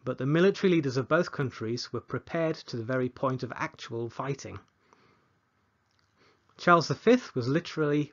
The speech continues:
peripheral to the event at the Field of the Cloth of Gold, having moved his court to the Burgundian frontier a few miles from the site of the Anglo-French gathering. Henry also held interviews with Charles before and after he met with Francis.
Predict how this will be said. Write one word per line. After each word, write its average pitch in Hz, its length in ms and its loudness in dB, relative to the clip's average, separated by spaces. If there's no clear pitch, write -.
peripheral 156 580 2
to - 160 -10
the 123 100 0
event 117 320 -6
at - 180 -16
the 120 80 -12
Field 120 280 -4
of 107 80 -10
the 117 80 -10
Cloth - 240 -8
of 101 100 -14
Gold, 120 380 -6
having 156 260 4
moved 165 240 6
his 160 120 0
court 131 360 0
to - 120 -10
the 127 80 -2
Burgundian 160 560 2
frontier 139 600 -2
a - 60 -12
few 170 220 4
miles 143 300 4
from 131 160 -2
the 127 60 0
site 123 340 -4
of 123 60 -4
the 110 100 -6
Anglo-French 117 680 -6
gathering. 117 460 -6
Henry 175 260 2
also 180 360 6
held 147 220 2
interviews 165 520 4
with 127 140 0
Charles 120 520 -4
before - 380 2
and 143 120 -2
after 156 360 2
he 120 120 -2
met 117 220 -2
with 113 100 -6
Francis. - 800 -10